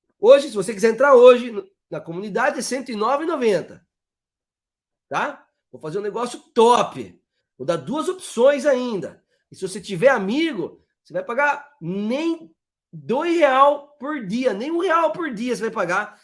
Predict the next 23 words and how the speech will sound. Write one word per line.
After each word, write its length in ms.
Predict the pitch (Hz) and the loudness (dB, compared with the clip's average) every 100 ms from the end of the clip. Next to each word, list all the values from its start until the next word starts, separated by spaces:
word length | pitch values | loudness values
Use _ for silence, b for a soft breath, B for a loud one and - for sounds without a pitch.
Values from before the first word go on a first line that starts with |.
| b b _ - | b b _ -10
Qua-, 320 | 233 233 196 _ 151 269 302 | -8 -8 -12 _ -20 -20 -6
vem, 340 | 294 415 294 | -2 -2 -4
vem 220 | 180 330 370 | -4 -2 0
de 80 | |
dezoito. 580 | 330 262 165 131 92 _ _ _ _ _ _ _ _ _ _ _ - | -2 -4 -6 -6 -10 _ _ _ _ _ _ _ _ _ _ _ 0
Então, 140 | 277 | 4
ó, 160 | 247 - | 4 2
"Eu 140 | 269 | -4
quero 260 | - 220 190 | -2 -2 -2
saber 680 | 180 190 131 143 127 - _ - | -2 -4 -4 -8 -8 -12 _ -12
a 80 | |
real 320 | 156 160 180 180 | -6 -4 -4 -6
coisa 240 | 156 143 | -10 -10
sobre 300 | 135 131 120 | -10 -12 -12
você." 580 | 104 98 - 190 107 _ _ _ _ - | -14 -14 -6 -6 -8 _ _ _ _ -14
Eu 220 | 233 269 | -12 -10
vou 260 | 196 220 | -8 -8
traduzir 520 | 220 185 160 147 139 175 | -8 -8 -8 -8 -4 -4
assim, 180 | 175 | -6
ó, 100 | 127 - | -12 -8
"Eu 180 | 190 202 | -6 -6
quero 320 | 175 143 127 | -6 -6 -6
saber." 680 | - 104 101 160 151 90 | -10 -14 -8 -6 -6 -10